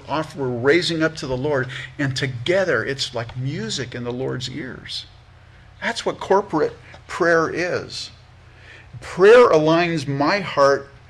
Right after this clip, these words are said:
with the heart of the Lord. If I'm praying according to God's will and his heart,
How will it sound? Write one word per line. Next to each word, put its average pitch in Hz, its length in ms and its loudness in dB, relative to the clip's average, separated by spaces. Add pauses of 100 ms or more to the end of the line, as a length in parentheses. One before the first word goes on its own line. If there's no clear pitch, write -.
(460)
with 147 180 -2
the 139 60 -2
heart 160 280 2
of 139 80 0
the 131 80 -2
Lord. 123 440 -8 (1500)
If 135 160 -2
I'm 196 240 4
praying 196 340 -2
according 170 360 0
to 139 80 -6
God's 156 360 4
will 160 320 4
and 139 140 0
his 156 220 -2
heart, - 400 -4